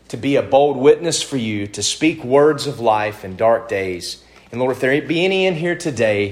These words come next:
who is lost, who's trusting in their church attendance and their own works to make them right with God, who has not placed their faith and trust in you, Lord, may they be converted this day at the preaching of hell, fire, and brimstone.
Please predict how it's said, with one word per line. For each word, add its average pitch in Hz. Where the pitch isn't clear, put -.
who 113
is 107
lost, 123
who's 107
trusting 147
in 127
their 113
church 143
attendance 135
and 113
their 117
own 131
works 143
to 117
make 127
them 117
right 123
with 110
God, 120
who 143
has 143
not 170
placed 175
their 160
faith 185
and 170
trust 208
in 190
you, 185
Lord, 151
may 143
they 143
be 143
converted 131
this 147
day 131
at 107
the 123
preaching 135
of 92
hell, 127
fire, 104
and 90
brimstone. 87